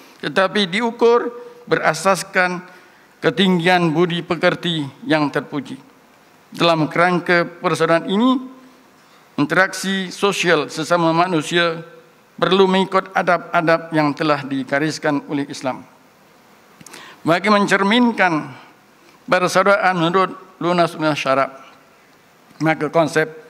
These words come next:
persaudaraan ini perlu didasari dengan ikatan akidah yang luhur dan mantap. Dan bagi merealisasikan perpaduan ini,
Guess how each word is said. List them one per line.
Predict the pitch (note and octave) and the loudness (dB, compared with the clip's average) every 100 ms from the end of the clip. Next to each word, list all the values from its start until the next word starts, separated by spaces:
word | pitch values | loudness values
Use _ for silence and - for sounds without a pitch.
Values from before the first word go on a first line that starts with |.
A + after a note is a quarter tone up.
| - _ _ _ - | -20 _ _ _ -2
persaudaraan | E3+ D#3+ D3 D#3+ D3+ D3+ | 0 0 2 2 4 2
ini | F3 G#3 B3 A3 - - - - _ _ - | 2 2 2 0 -8 -20 -20 -20 _ _ -2
perlu | F#3 F#3 F#3+ | 2 4 4
didasari | D#3+ D3+ D#3+ D#3+ E3 E3 D3+ | 4 0 2 2 2 2 0
dengan | D3 D3 C#3+ | 0 0 0
ikatan | C#3 C#3+ D3+ C#3+ C3+ - | -4 -2 -2 -2 -6 -4
akidah | C3+ D#3+ D3+ C#3 - - - _ _ _ - | -10 -8 -4 -2 -4 -12 -20 _ _ _ -8
yang | B2 C3+ C3 | -2 0 0
luhur | D3 D#3 C#3+ | 2 2 0
dan | C3+ C3+ B2 | -2 -2 0
mantap. | C3 C3 B2+ - - - _ _ _ _ _ _ _ - - - D#3+ | -2 -4 -8 -10 -20 -20 _ _ _ _ _ _ _ -20 -20 -16 -2
Dan | F3 | 0
bagi | G3+ G#3 G#3 | 0 0 -2
merealisasikan | G#3 G#3 G#3 G3 F#3 F3+ B3+ A#3 G3 D#3 C3+ - - - _ | 0 2 2 2 2 0 -2 0 0 0 -4 -14 -20 -20 _
perpaduan | E3+ F3 F#3+ G3 G3 F#3 | -2 0 0 2 2 2
ini, | G#3+ A3+ C4 B3 | 0 2 4 2